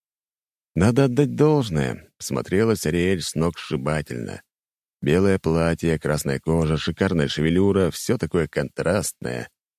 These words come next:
Хм, а ведь у нас с принцем одинаковые мундиры. А у принцесс платья пусть и разного фасона, но белые.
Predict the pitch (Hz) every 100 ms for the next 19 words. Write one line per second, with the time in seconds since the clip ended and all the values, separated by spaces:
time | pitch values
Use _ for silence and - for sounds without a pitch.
0 | _ _ - 117 71 - _ _ _ _
1 | _ _ - 78 107 151 160 147 - -
2 | 139 131 139 117 120 123 123 - 120 120
3 | 113 113 110 101 120 101 60 - _ _
4 | _ _ - - 71 73 76 82 82 -
5 | 120 107 - 67 - 67 - 73 - 73
6 | 67 76 73 - 95 151 127 62 62 60
7 | 67 85 85 85 76